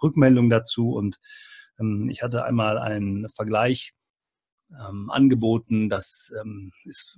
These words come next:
äh, von vielen von euch auch schon in Anspruch genommen worden. Also Vergleich, ist es besser für mich, wirtschaftlich gesehen in die Niederlassung zu gehen oder was steckt denn tatsächlich dahinter oder ist das Angestellten-Dasein vielleicht langfristig doch für mich die bessere Alternative?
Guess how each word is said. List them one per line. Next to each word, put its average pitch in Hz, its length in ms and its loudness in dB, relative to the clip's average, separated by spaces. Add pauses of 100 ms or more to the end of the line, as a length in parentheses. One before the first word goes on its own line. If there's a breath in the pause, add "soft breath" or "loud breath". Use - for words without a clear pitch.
äh, 113 180 -4
von - 340 -10
vielen 143 380 0
von 113 200 -6
euch 110 260 -4
auch 107 100 -12
schon 107 320 -6
in 113 160 -6
Anspruch 117 400 -4
genommen 110 380 -2
worden. 107 320 -2
Also 101 120 -8
Vergleich, 101 540 -6
ist 104 140 -16
es 98 100 -14
besser 107 300 -8
für - 140 -16
mich, 107 280 -10 (920 loud breath)
wirtschaftlich 131 640 -2
gesehen 113 560 0
in 117 260 -6
die 104 140 -4
Niederlassung 123 560 -2
zu 113 160 -10
gehen 110 320 -6
oder 107 260 -8
was 104 120 -4
steckt 117 240 -10
denn 113 100 -10
tatsächlich 107 480 -12
dahinter 113 440 -4
oder 110 120 -6
ist 117 120 -10
das - 140 -14
Angestellten-Dasein 107 880 -8
vielleicht 104 200 -10
langfristig 107 580 -12
doch - 180 -10
für - 220 -16
mich 120 300 -2
die 107 100 -10
bessere 113 340 -8
Alternative? 107 720 -12